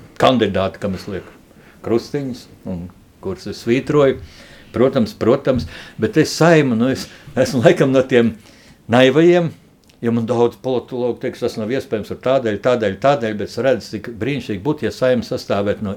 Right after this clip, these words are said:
izciliem cilvēkiem. Nevis no partijām, ja ministrs ievēlētu, eh, ieceltu, ja, un apstiprinātu tātad parlaments, nu, ministra amatā, nu, tiešām izcilāko savas profesijas pārstāvis,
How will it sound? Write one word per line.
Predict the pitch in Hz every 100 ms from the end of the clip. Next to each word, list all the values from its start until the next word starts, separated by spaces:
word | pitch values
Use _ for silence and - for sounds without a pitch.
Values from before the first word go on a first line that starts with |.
| -
izciliem | - - 117 113 101 - _ -
cilvēkiem. | 139 107 82 82 - 95 92 85 _ _ _ -
Nevis | 131 123
no | 110 104
partijām, | 135 113 101 95 95
ja | 104
ministrs | 131 156 101 - 101 -
ievēlētu, | 127 147 139 139 131 123 - 127 156 - - - 143
eh, | 139 120 110 127
ieceltu, | 131 165 185 175 120
ja, | 131 139
un | 104 98
apstiprinātu | - 156 151 175 180 165 - -
tātad | 156 160 156
parlaments, | 165 156 147 147 143 117 -
nu, | 135 143 180 - - - _ - 107
ministra | 131 120 - 120
amatā, | 147 135 - 123
nu, | 113
tiešām | - 165 170 131 117 - - -
izcilāko | 143 - 139 135 123 123
savas | - 135 120 -
profesijas | 127 131 - 113 -
pārstāvis, | 135 147 - 143 135 131